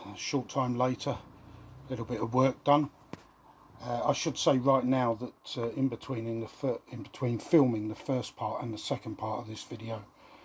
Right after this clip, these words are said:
it's now lashing down with rain, and as all of this stuff is done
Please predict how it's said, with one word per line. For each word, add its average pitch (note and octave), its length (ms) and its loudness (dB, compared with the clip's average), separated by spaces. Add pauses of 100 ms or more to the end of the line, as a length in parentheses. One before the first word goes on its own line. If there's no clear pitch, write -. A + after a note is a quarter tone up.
(220)
it's - 200 -10
now A#2+ 160 0
lashing C3 400 2
down B2 220 -2
with A#2+ 140 -2
rain, C#3 380 6 (580)
and B2+ 160 -4
as B2 200 -2
all A#2+ 180 -4
of A#2 160 -6
this B2 140 -4
stuff - 340 0
is A#2+ 140 -4
done A#2+ 340 0